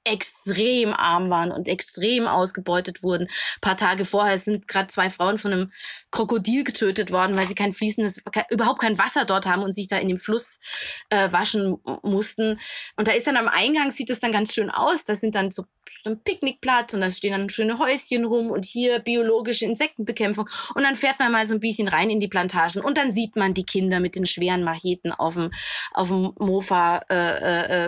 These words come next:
äh, hinter ihrem Vater drauf sitzen. Und dann sieht man die Frauen, die schwere Kanister, Pestizide rumschleppen, bloß so einen Lappen vorm Gesicht und keinen, keinen ordentlichen, keinen ordentlichen Schutz.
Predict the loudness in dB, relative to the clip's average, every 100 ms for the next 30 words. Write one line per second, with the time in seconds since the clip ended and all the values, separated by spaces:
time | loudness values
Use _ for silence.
0 | -4 -4 0 0 0 0 0 0 0 0
1 | -2 -4 -4 -4 -6 -6 -6 -4 0 0
2 | 0 -2 0 0 0 -2 2 4 4 2
3 | 0 -2 -4 -6 -6 -8 -2 2 4 4
4 | 4 2 2 2 2 0 -2 0 -2 -2
5 | -4 0 2 2 2 2 2 2 0 0
6 | 0 -2 -2 -8 -6 0 0 2 2 2
7 | 0 0 -2 -4 -10 -6 0 2 0 0
8 | -2 -2 -2 0 0 -2 -2 0 2 2
9 | 0 -2 -2 -4 -4 -10 -10 -10 -6 -2
10 | 0 2 2 2 0 0 0 0 -2 -6